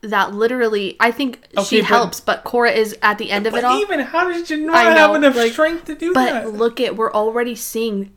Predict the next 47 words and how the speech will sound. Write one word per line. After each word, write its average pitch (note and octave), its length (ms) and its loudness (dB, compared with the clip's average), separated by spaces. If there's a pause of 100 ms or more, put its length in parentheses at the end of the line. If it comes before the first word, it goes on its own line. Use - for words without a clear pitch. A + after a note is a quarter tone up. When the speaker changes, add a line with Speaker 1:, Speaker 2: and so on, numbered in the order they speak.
Speaker 1:
her G#3 180 -10
spiritual G3+ 640 -8
side F3+ 460 -8
and, F#3+ 180 -8
like, F#3 220 -8
how G3 180 -6
deep F3+ 340 -12
she F#3 200 -8
can F3+ 220 -16
get. - 300 -16 (540)
Speaker 2:
I G#3+ 120 -2
would C#4 160 0
like C4 200 2
a F#3+ 80 0
Jinora E3+ 580 -4
Speaker 1:
I D#4 80 4
need A4+ 180 0
to D4 120 -4
re-, A3 260 -6
I A3+ 140 0
need A#3 260 -4
to A#3 80 -2
get G#3 200 -4
to - 80 -18
that G3 180 -2
part F#3+ 200 -8
so G#3 140 -8
I F#3+ 100 -4
see F#3+ 320 -10
how F#3 200 -6
it - 120 -14
works F3+ 240 -10
out, F#3 140 -4
Speaker 2:
Yeah, D#3+ 120 2
Speaker 1:
'cause - 80 0
Speaker 2:
we F#3+ 60 0
Speaker 1:
it's G#3+ 80 -4
been B3 100 2
Speaker 2:
just F#3 160 -2
Speaker 1:
so F#3+ 100 2
Speaker 2:
need F3+ 120 2
Speaker 1:
long. E3 240 -2
Speaker 2:
to E3 80 0
watch C#3+ 360 -6
season C#3 360 -10
two C3 240 -8
because C3+ 800 -6